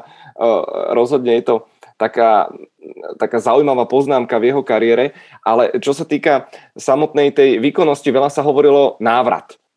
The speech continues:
Prečo sa vracia, prečo zaberá miesto mladým a, a čo už môže ponúknuť z hory ako Michael Schumacher. Po včerajších pretekoch môžeme povedať, že je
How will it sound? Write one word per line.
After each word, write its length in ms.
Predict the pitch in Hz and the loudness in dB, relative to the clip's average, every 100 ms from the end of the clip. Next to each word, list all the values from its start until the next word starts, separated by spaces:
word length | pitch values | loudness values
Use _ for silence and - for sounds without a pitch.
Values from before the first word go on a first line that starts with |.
| _ _ _ _ _ | _ _ _ _ _
Prečo 300 | 127 127 131 | -2 0 0
sa 100 | 127 | 0
vracia, 480 | 110 110 110 113 107 | 2 0 2 0 0
prečo 400 | - 131 113 98 | 0 0 -2 -4
zaberá 480 | 113 120 123 120 117 | -2 0 2 2 2
miesto 400 | 120 117 - 117 | 0 0 -2 0
mladým 640 | 117 131 117 127 123 120 | 2 2 0 0 0 0
a, 320 | 104 107 107 | -2 0 0
a 60 | 110 | -2
čo 160 | - 131 | 0 0
už 100 | 123 | 0
môže 240 | 120 127 123 | -4 -2 -2
ponúknuť 880 | 127 131 135 127 123 123 117 113 | 0 0 0 -4 -4 -2 -2 -4
z 20 | 110 | 0
hory 260 | 127 139 131 | 2 4 4
ako 240 | 117 127 | 2 -2
Michael 400 | 120 123 131 123 | -2 0 0 0
Schumacher. 560 | 123 123 - 135 147 _ - - _ _ - - - - | -2 -4 0 -2 -2 _ -20 -20 _ _ -14 -10 -10 -6
Po 320 | - 135 107 104 | 0 4 4 2
včerajších 480 | - 131 131 143 | 2 2 0 -2
pretekoch 640 | 120 107 131 - 113 104 - | 0 0 2 0 0 -4 -8
môžeme 400 | 117 127 135 131 | -2 0 2 0
povedať, 560 | 131 131 131 127 110 | 2 2 2 2 0
že 100 | 110 123 | 2 4
je 160 | 120 | 6